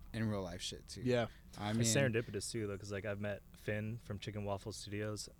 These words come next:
Speaker 3: on Clubhouse. And
Speaker 2: Yeah.
Speaker 3: he's like, "Yeah, I have this, uh, virtual reality studio in Austin."
Speaker 2: Yeah.
Speaker 3: It's like, "Let's meet up. Let's hang
Speaker 2: Yeah.
Speaker 3: out." So we met here in, in
Speaker 2: Cool.
Speaker 3: Native, and, like,
Speaker 1: It's, it's,
Speaker 3: uh,
Speaker 1: it's
Speaker 3: yeah.
Speaker 1: gonna, it's gonna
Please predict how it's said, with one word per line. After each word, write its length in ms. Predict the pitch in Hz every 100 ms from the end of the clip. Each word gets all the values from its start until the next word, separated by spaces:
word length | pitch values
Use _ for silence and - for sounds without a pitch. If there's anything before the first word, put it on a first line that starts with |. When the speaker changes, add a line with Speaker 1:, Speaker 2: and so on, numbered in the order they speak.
| -
Speaker 3:
on 100 | 98
Clubhouse. 580 | - 98 104 113 104 -
And 80 | 139
Speaker 2:
Yeah. 180 | 131 117
Speaker 3:
he's 80 | 101
like, 140 | 95
"Yeah, 140 | 113
I 40 | 110
have 120 | 120
this, 200 | 107 - -
uh, 160 | 113 104
virtual 340 | 95 113 -
reality 300 | 107 104 110
studio 320 | 104 107 104 101
in 80 |
Austin." 380 | 98 117 - - - -
Speaker 2:
Yeah. 220 | 214 123 113
Speaker 3:
It's 140 | -
like, 100 | 101
"Let's 200 | 107 -
meet 160 | 123 147
up. 240 | 175 120
Let's 160 | 110 -
hang 120 | 123
Speaker 2:
Yeah. 140 | 120
Speaker 3:
out." 240 | 120 98 90
So 140 | -
we 60 | 104
met 220 | 107 98
here 220 | 101 104
in, 120 | 101 - -
in 100 | 104
Speaker 2:
Cool. 100 | 151
Speaker 3:
Native, 300 | 123 113 101
and, 180 | 95 95 - - - - - - - -
like, 160 | 98
Speaker 1:
It's, 140 | 147 165
it's, 200 | 185 185
Speaker 3:
uh, 40 | 165
Speaker 1:
it's 140 | -
Speaker 3:
yeah. 160 | - 214
Speaker 1:
gonna, 140 | 180 -
it's 200 | 135 -
gonna 280 | 165 170